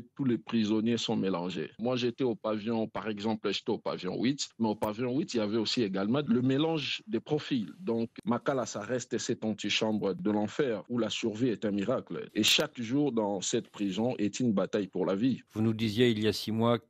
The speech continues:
Speaker 2: que tous les jours mouraient deux à trois détenus dans Makala.
Speaker 1: Les détenus dans cette prison, c'est plutôt un centre de concentration. Donc, les détenus sont laissés à la merci d'un système carcéral et judiciaire défaillant et inhumain.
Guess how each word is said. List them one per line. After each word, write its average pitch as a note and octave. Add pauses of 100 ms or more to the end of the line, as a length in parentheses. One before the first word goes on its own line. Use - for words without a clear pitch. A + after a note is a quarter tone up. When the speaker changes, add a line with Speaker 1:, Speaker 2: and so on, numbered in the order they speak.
(100)
Speaker 2:
que A2
tous C#3
les B2
jours B2
mouraient A#2+
deux A#2+
à A2
trois -
détenus C3+
dans G#2+
Makala. F2 (220)
Speaker 1:
Les D#3
détenus F#3 (100)
dans C#3
cette -
prison, E3+
c'est -
plutôt B2
un A#2+
centre A#2
de G2
concentration. G#2+ (120)
Donc, B2
les G2+
détenus A#2
sont A#2+
laissés A2
à G#2+
la G2
merci G2+
d'un G2
système A2+
carcéral A#2
et G2+
judiciaire G2+
défaillant G2+
et G#2+
inhumain. A2